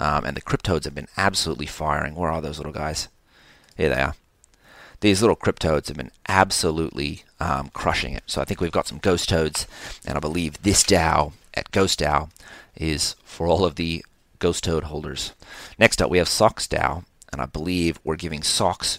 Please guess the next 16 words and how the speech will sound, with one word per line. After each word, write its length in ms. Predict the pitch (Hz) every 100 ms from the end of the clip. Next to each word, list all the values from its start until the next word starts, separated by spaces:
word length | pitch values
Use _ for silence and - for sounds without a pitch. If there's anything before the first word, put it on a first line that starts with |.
| -
to 200 | - -
all 200 | 82 85
the 220 | 73 71
ghost 320 | - 80 - -
toad 280 | 87 76
holders 540 | - 92 95 - - -
at 480 | - 87 76 82 -
socks 380 | - 90 78 -
dot 160 | 82 73
exchange 680 | - - 95 90 90 - - - -
in 80 | 85
a 60 | 82
very 300 | 87 82 78
Unisocks 840 | 80 95 92 80 - 82 - - - - -
type 400 | - 92 85 - - _ _ _ _ _ _ _ _ _ _ _ -
thing. 380 | - 127 117